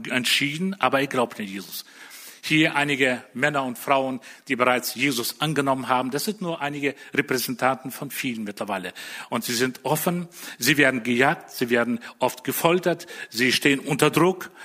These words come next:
Vor allem die Frau, äh, unten rechts auf dem Bild, Nuria, und diese Frau leidet sehr momentan. Wir können für solche Menschen beten, dass sie Jesus fest in ihr Herz aufnehmen und dass sie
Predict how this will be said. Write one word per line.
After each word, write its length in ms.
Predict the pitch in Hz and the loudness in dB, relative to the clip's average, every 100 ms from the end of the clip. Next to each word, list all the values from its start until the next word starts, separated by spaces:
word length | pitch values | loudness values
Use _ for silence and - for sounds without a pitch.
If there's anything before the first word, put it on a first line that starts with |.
| - | -2
Vor 140 | 143 | 2
allem 160 | 131 131 | 4 2
die 100 | 127 | 0
Frau, 420 | - 135 139 160 - - | 2 4 4 2 -2 -4
äh, 240 | 127 120 127 123 | 2 2 0 -6
unten 400 | - 156 160 170 | 2 2 2 -2
rechts 560 | 160 110 139 147 147 - | 0 0 2 2 2 0
auf 140 | 139 | 0
dem 100 | 139 | 0
Bild, 340 | 123 143 170 - - - - | 2 2 0 -6 -14 -18 -8
Nuria, 420 | 123 117 139 160 | 0 2 4 2
und 260 | 165 127 117 | 2 -2 -2
diese 240 | 143 143 | 0 0
Frau 440 | - - 131 135 131 - - - - | 0 2 2 2 -2 -10 -18 -18 -4
leidet 460 | 117 123 127 123 | 2 4 2 -2
sehr 380 | 120 107 131 110 | -4 0 4 4
momentan. 560 | 98 98 98 90 90 - _ - | 2 -6 -6 -8 -8 -12 _ -6
Wir 140 | 117 | -6
können 240 | - 127 | 0 0
für 160 | 117 127 | 0 -2
solche 300 | 117 120 127 | 0 0 0
Menschen 400 | 127 135 - 123 | 0 0 0 2
beten, 380 | 117 120 127 120 - - - | 0 0 -2 -4 -6 -14 -2
dass 160 | 120 - | 0 0
sie 100 | 120 | -2
Jesus 640 | 120 120 117 - - - - | -2 0 0 0 -4 -8 -12
fest 500 | - - 175 - 135 | -4 0 2 0 -2
in 100 | 139 | -2
ihr 120 | 135 | 0
Herz 240 | 123 - | 0 -2
aufnehmen 520 | - 127 - 120 117 - - - - | -4 -4 0 -2 -2 -8 -16 -14 -8
und 220 | 117 117 | -2 2
dass 180 | 120 - | 2 2
sie 380 | 120 110 107 | 2 2 0